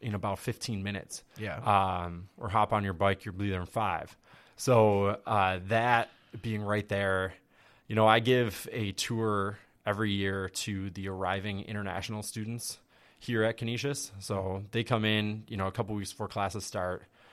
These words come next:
Speaker 1: and, um, two,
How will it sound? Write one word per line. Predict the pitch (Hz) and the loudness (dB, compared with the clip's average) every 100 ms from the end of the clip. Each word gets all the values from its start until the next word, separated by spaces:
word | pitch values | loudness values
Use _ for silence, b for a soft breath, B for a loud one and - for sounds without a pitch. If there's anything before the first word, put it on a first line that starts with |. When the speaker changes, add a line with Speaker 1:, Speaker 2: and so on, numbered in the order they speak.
| b b | b b
Speaker 1:
and, | 101 98 90 | -2 0 0
um, | 90 85 85 82 87 - _ _ _ _ _ b b b b b _ _ | -2 -2 -2 -6 -10 -16 _ _ _ _ _ b b b b b _ _
two, | - 139 | -4 -2